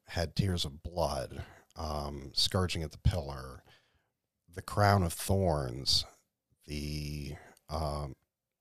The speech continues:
carrying the cross and dying on the cross. And then Lumina, or the, um, Glorious, it's, it's all about the resurrection. So the resurrection,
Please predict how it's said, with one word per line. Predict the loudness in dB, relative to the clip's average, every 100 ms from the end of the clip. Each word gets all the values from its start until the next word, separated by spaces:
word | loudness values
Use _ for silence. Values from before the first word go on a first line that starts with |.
| _ -6
carrying | 2 4 4 2
the | -2
cross | -2 0 0 2 2 2 0
and | -4 -4 -8 -14 _ -2
dying | 2 4 4 0 -6
on | -6 -6
the | -6
cross. | -6 -6 -6 2 4 4 -2 _ _ _ _ _ -2
And | 2 2 2
then | 2 2 0 -2 -6 -8
Lumina, | 0 4 4 2 0 0 -2 0
or | 0 0
the, | -2 -2
um, | -2 -2 -6 -12 _ -4
Glorious, | 6 10 10 8 4 2
it's, | 0 -2 -4 -6 _ _ -14
it's | -6
all | -2 0
about | -2 -4
the | -4
resurrection. | -4 -2 4 4 4 0 -4 -8 -14 -20 _ _ _ _
So | -2 2 2 0
the | -2
resurrection, | 0 2 2 0 0 -2 -2 -4 -6